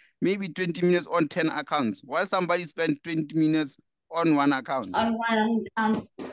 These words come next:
Speaker 2: No, I see.
Speaker 1: Yes. So, so, so that's some of things that, and for you to know the prices of these things, it's not like Mina,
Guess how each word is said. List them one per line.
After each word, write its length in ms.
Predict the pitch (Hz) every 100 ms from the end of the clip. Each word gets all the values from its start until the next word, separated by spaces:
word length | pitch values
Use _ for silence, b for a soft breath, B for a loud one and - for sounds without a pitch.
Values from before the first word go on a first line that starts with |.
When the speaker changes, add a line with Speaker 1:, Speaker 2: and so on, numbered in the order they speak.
| - - _ _ - - - _ -
Speaker 2:
No, 140 | 254
I 300 | 254 196 226
see. 520 | 233 - 262 240 233 233 _
Speaker 1:
Yes. 500 | - - - - - - - - _ _ _ _ _ -
So, 360 | - 170 156 139
so, 240 | 180 160
so 240 | - 185 170
that's 260 | 185 240
some 280 | - 208 196
of 160 | 196 165
things 300 | 185 180 160
that, 300 | 156 - - _ _ -
and 180 | 170 180
for 160 | 202 214
you 120 | 294
to 140 | 285
know 260 | 202 170 185
the 140 | 151 156
prices 340 | 170 170 165
of 120 | 135
these 180 | 117 143
things, 380 | - 120 98 -
it's 140 | 127
not 180 | 175 220
like 240 | 180 156 131
Mina, 760 | 123 123 131 135 147 147 139